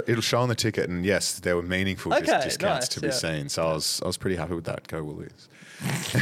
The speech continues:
Speaker 2: All right, so that was my hundred dollar challenge for last month. Easy, simple.
Speaker 1: Yeah.
Speaker 2: Uh, on the other hand, you are trying to do a drop shipping business, so I wanna hear that update.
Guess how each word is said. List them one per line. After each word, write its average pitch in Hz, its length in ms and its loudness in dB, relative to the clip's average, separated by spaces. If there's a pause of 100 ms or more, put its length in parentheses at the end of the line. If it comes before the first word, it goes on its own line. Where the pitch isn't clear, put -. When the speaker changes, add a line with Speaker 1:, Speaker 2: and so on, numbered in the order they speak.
(500)
Speaker 2:
All 165 80 6
right, 151 160 4
so 175 240 4
that 175 180 6
was 190 140 0
my 165 180 6
hundred 156 220 2
dollar 147 240 6
challenge 135 380 2
for 147 80 2
last 131 320 2
month. 127 300 -2
Easy, 147 440 4
simple. 131 720 -2
Speaker 1:
Yeah. 82 160 2
Speaker 2:
Uh, 131 320 2 (140)
on 170 120 2
the 175 100 4
other 165 160 6
hand, 151 440 2 (140)
you 160 580 4
are 139 540 4 (120)
trying 151 340 2
to 147 160 0
do 143 500 4
a 135 80 0
drop 160 340 2
shipping 135 560 0 (220)
business, 135 440 0
so 143 160 4
I 139 40 6
wanna 151 200 4
hear 151 140 4
that 139 140 2
update. 131 460 2